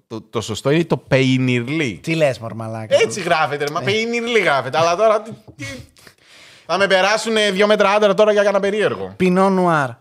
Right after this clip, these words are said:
Speaker 2: Όχι.
Speaker 1: Πενιρλί.
Speaker 2: <laughs> Ναι.
Speaker 1: Πενιρλί και κλείδωσε.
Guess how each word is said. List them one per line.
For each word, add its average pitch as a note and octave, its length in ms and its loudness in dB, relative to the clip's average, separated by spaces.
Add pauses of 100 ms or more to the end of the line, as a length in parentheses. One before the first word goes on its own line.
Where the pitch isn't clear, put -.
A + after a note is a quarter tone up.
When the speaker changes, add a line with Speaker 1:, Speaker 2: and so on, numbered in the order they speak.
(880)
Speaker 2:
Όχι. D3 160 -14
Speaker 1:
Πενιρλί. E3+ 600 -2
Speaker 2:
<laughs> D#3 260 -4
Ναι. E3+ 120 -4 (240)
Speaker 1:
Πενιρλί D3+ 300 -10
και - 120 -12
κλείδωσε. A2+ 540 -10